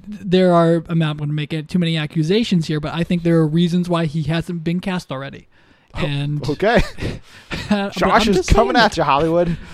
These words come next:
Speaker 1: I'm coming at Warner Brothers, not Hollywood.
Speaker 2: Okay.
Speaker 1: Well, Warner Brothers is Hollywood when you think about it.
Speaker 2: I mean, they're part of it.
Speaker 1: They're, yeah,
Speaker 2: They're part of the
Speaker 1: so.
Speaker 2: system.
Speaker 1: Mm-hmm.
Speaker 2: Um, s-, moving on then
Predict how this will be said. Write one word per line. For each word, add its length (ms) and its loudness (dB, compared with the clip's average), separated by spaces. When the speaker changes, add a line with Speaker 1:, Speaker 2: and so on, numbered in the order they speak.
Speaker 1:
I'm 120 4
coming 220 4
at 400 2
Warner 300 4
Brothers, 360 -4
not 200 -2
Hollywood. 500 -6
Speaker 2:
Okay. 280 -2
Speaker 1:
Well, 340 2
Warner 240 -4
Brothers 320 -4
is 320 -4
Hollywood 480 -14
when 100 -4
you 80 -6
think 280 -4
about 340 -12
it. 260 -16
Speaker 2:
I 60 -10
mean, 140 -8
they're 100 -4
part 280 -2
of 100 -4
it. 160 -2
Speaker 1:
They're, 320 -6
yeah, 260 -10
Speaker 2:
They're 80 -8
part 220 2
of 60 0
the 80 -2
Speaker 1:
so. 60 -8
Speaker 2:
system. 400 -4
Speaker 1:
Mm-hmm. 240 -4
Speaker 2:
Um, 500 4
s-, 200 -14
moving 340 0
on 240 4
then 460 2